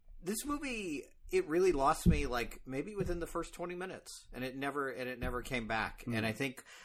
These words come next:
Speaker 1: where it lost me is he's, you know, he's trying to, he's trying to flirt with this girl, and he's into her, and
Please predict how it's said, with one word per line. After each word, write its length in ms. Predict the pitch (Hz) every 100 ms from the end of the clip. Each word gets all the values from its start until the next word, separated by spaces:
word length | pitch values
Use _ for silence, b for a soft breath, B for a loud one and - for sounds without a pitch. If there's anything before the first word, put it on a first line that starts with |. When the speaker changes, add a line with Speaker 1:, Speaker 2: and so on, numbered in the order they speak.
| b
Speaker 1:
where 260 | 120 139 180
it 100 | 175
lost 300 | 120 117 -
me 120 | 123
is 160 | 120 113
he's, 220 | 123 117
you 80 | 139
know, 120 | 117
he's 160 | 104 110
trying 280 | 131 127 123
to, 400 | 113 110 107 110
he's 100 | 113
trying 160 | 196
to 60 | 170
flirt 260 | - 123 117
with 120 | 117
this 160 | 117
girl, 420 | - 110 131 160 160
and 100 | 107
he's 260 | 95 92 -
into 320 | 113 113 123
her, 360 | 110 113 190 220
and 220 | 110